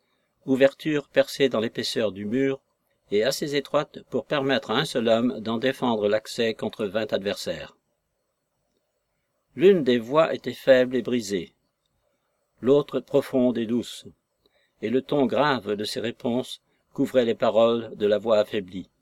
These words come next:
Les deux hommes restèrent immobiles et silencieux, jusqu'à ce que tout bruit se fût éteint. Le docteur grommela alors avec un haussement d'épaules.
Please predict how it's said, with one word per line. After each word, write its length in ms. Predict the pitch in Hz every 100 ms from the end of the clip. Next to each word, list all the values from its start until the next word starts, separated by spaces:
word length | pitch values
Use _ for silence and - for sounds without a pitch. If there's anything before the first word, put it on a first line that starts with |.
| _ _ _ _ _ _ _ _ _ _
Les 100 | 123
deux 300 | 120 170 170
hommes 160 | 180 165
restèrent 420 | 135 - 147 -
immobiles 500 | 127 117 92 139 127
et 60 | -
silencieux, 680 | - 120 95 - 107 127 123 _ _ _ _ _ _ _ _
jusqu'à 400 | 139 139 165 131
ce 80 |
que 100 | -
tout 320 | 113 - 165 120
bruit 260 | 101 127
se 120 | -
fût 260 | 113 127 113
éteint. 320 | 113 - 85 - _ _ _ _ _ _ _ _ _ _ _ _
Le 120 | 113 113
docteur 480 | 135 - 139 135
grommela 540 | 101 110 131 127 113 98
alors 480 | 95 107 117 110 -
avec 300 | 110 110 110
un 80 | 107
haussement 440 | 123 - 120 107
d'épaules. 440 | 104 101 101 87